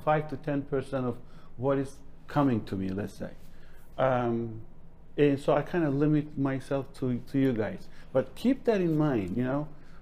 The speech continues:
Um, the, the presentations that, uh, the topics that we kinda agree on are, are kinda tailor-made for your, uh, organizations.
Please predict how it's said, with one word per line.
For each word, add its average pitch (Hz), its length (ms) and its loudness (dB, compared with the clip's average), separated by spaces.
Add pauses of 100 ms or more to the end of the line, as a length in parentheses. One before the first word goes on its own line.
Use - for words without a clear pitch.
(120)
Um, 139 440 4 (520)
the, 131 100 0 (440)
the 135 80 -2
presentations 185 1200 2
that, 135 180 2 (500)
uh, 135 60 0 (160)
the 120 180 0
topics - 540 0
that - 180 0 (420)
we 139 200 4
kinda 127 320 0
agree 143 320 6
on 107 260 2 (720)
are, 147 360 6 (480)
are 143 120 4
kinda 151 280 4
tailor-made 143 840 4
for 127 180 2
your, 123 340 4 (640)
uh, 117 580 2 (160)
organizations. 113 840 0